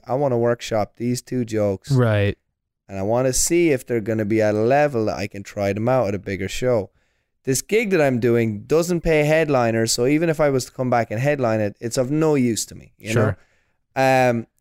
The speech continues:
Speaker 2: Yeah, you're working. You're like, you're trying to
Speaker 1: yeah,
Speaker 2: figure out some
Speaker 1: I'm
Speaker 2: shit.
Speaker 1: workshopping shit.
Speaker 2: Yeah.
Speaker 1: So I had to explain to him that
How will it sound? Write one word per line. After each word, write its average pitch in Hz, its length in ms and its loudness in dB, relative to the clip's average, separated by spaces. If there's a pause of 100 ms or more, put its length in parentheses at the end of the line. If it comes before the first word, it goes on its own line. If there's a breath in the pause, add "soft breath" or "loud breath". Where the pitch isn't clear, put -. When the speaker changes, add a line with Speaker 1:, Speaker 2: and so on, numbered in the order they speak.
Speaker 2:
Yeah, 254 100 2
you're 190 140 4
working. 202 360 2
You're 135 120 4
like, 131 140 2
you're - 160 2
trying 220 160 2
to 190 40 2
Speaker 1:
yeah, - 120 -2
Speaker 2:
figure 190 120 4
out 196 160 2
some 233 160 0
Speaker 1:
I'm 214 60 -2
Speaker 2:
shit. 226 80 4
Speaker 1:
workshopping 196 580 0
shit. 190 300 2
Speaker 2:
Yeah. 113 80 -6 (180)
Speaker 1:
So - 160 -2
I 180 120 4
had 208 260 0
to 165 100 2
explain 160 580 0
to 143 140 -2
him 120 480 0 (400)
that 117 300 0